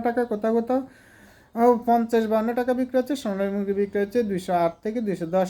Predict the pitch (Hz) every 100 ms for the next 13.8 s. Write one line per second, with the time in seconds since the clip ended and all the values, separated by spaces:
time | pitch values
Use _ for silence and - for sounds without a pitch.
0 | - 139 123 117 151 175 220 233 240 226
1 | 208 220 226 226 226 226 226 226 208 185
2 | 180 190 190 190 208 214 226 233 233 220
3 | 214 226 240 240 277 226 214 214 214 220
4 | 233 - - _ _ 208 208 - 196 226
5 | 226 226 226 233 233 240 240 233 240 285
6 | 269 196 190 190 185 190 190 196 190 196
7 | 180 175 175 175 185 214 226 226 226 202
8 | 131 117 113 101 - _ _ _ _ _
9 | _ _ _ 262 254 - 254 135 127 -
10 | 196 - 247 233 247 214 208 220 226 233
11 | 233 233 233 233 240 190 190 - 185 180
12 | 196 196 190 202 196 226 233 240 247 247
13 | - _ _ - - 202 233